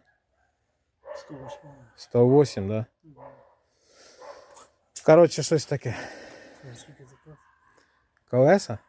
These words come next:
Speaker 2: Я ще не, не приділився.
Speaker 1: Чого? Ну, я не питаю, скільки стоїть нас.
Speaker 2: А, на чотирнадцять.
Speaker 1: На чотирнадцять.
Speaker 2: На чотирнадцять, що гузна, що морда.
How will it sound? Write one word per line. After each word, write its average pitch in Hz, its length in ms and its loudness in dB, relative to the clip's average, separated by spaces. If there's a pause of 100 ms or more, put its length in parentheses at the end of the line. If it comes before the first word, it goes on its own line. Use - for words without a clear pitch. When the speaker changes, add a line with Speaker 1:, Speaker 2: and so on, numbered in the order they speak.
(720)
Speaker 2:
Я 156 140 -6
ще 151 160 -4
не, 147 180 2
не 139 380 0
приділився. 123 720 -2 (600)
Speaker 1:
Чого? 110 240 -20
Ну, 127 180 -14
я 139 60 -8
не 131 100 -12
питаю, 135 320 -18
скільки 123 300 -20
стоїть - 340 -20
нас. 117 200 -20 (480)
Speaker 2:
А, 147 160 2
на 135 140 2
чотирнадцять. 113 680 -4
Speaker 1:
На 113 60 -14
чотирнадцять. 131 560 -20 (2250)
Speaker 2:
На 131 160 -2
чотирнадцять, 113 720 -2
що 123 260 -6
гузна, 127 360 -2
що - 160 -8
морда. 107 400 -2